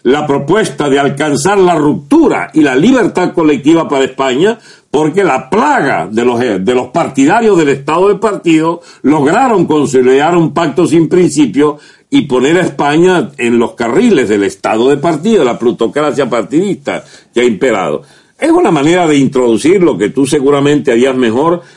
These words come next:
¿De qué te llama la atención de comparar lo nuestro en Venezuela, donde queremos también salir de una dictadura y donde hay también los agentes que habían en España de tratar de entenderse con la dictadura para evitar esa ruptura?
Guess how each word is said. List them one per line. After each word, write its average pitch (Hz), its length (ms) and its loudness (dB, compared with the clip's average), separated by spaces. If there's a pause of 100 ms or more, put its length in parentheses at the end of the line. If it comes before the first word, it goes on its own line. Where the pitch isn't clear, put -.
¿De 135 220 -2
qué 175 140 2
te 220 160 0
llama 214 260 0
la 202 60 0
atención 170 560 2
de 180 140 2
comparar 151 640 0
lo 123 220 2
nuestro 165 460 0
en 127 120 -2
Venezuela, 185 640 0 (220)
donde 143 320 0
queremos 202 440 0
también 180 440 2
salir 151 240 2
de 180 60 4
una 175 140 2
dictadura 202 640 2 (180)
y 196 180 2
donde 175 440 2
hay 214 260 -2
también 185 640 2
los 147 160 0
agentes 190 640 -2
que 143 80 -2
habían 165 320 2
en 185 80 2
España 160 580 -2 (200)
de 170 160 0
tratar 160 480 0
de 196 80 4
entenderse 147 840 0
con 123 220 0
la 131 100 0
dictadura 151 720 0 (220)
para 127 240 -2
evitar 151 560 -2
esa 160 280 -4
ruptura? 123 560 0